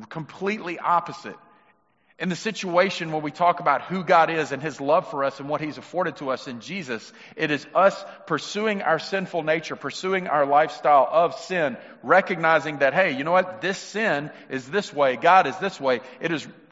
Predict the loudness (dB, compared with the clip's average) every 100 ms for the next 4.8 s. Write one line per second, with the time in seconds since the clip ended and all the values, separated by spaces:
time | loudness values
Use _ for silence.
0 | -6 2 4 4 2 -2 -4 -2 0 0
1 | -2 -6 -6 2 6 6 4 -8 -8 0
2 | 0 0 -4 -10 -4 -2 0 2 2 0
3 | -4 -6 -6 0 2 4 4 4 2 -2
4 | -4 -6 -8 -10 -6 -2 0 -2